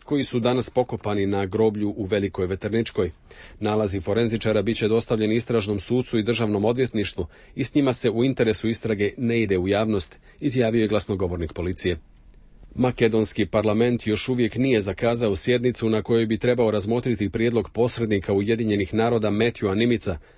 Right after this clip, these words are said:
u sporu oko službenog imena Makedonije. Vlasti u Skopju i makedonska javnost uglavnom imaju pozitivan odnos prema predloženom kompromisnom imenu, Republika Makedonija u zagradi Skopje, dok su ga grčke vlasti odbacile.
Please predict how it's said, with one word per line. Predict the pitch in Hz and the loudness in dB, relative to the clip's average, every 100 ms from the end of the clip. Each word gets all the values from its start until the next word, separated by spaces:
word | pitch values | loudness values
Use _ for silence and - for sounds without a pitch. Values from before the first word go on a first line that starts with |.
| - | -8
u | 156 | -4
sporu | 156 - 151 147 | -4 0 2 2
oko | 135 - | -2 -4
službenog | 120 131 131 113 101 95 | -4 -4 0 0 0 0
imena | 101 95 | 0 0
Makedonije. | 92 90 110 110 98 82 - - - | -2 0 0 2 0 -2 -10 -20 -4
Vlasti | 98 98 95 107 | 0 0 0 -2
u | 98 | -4
Skopju | - 120 117 127 120 | 0 2 2 2 0
i | |
makedonska | 117 117 120 117 127 - 113 | 2 0 -2 0 -2 0 0
javnost | 117 127 131 - | 2 0 -2 -4
uglavnom | 123 127 131 123 | 0 0 0 0
imaju | 127 127 120 | 0 2 0
pozitivan | - 139 143 127 107 101 | 0 0 0 0 0 0
odnos | 113 110 | 0 -2
prema | - 104 104 | -2 -2 0
predloženom | 113 117 117 107 101 | 0 2 0 0 -2
kompromisnom | 92 127 123 113 101 - 98 | 0 -2 0 0 0 -2 0
imenu, | 123 113 85 - - - | 0 0 -2 -8 -20 -8
Republika | 98 90 107 104 101 | -6 -2 0 0 -2
Makedonija | 95 90 110 107 113 107 110 | -4 -2 0 2 2 0 -2
u | 117 | -2
zagradi | 101 104 101 98 | 0 0 0 -4
Skopje, | 98 - 131 - 85 - - - - | -4 0 2 2 -2 -8 -20 -20 -4
dok | 156 | -2
su | - | 0
ga | 127 95 | 0 2
grčke | 113 - 113 | -2 0 0
vlasti | 104 107 - | 2 0 -2
odbacile. | 104 95 101 104 104 | -4 0 -2 -2 -4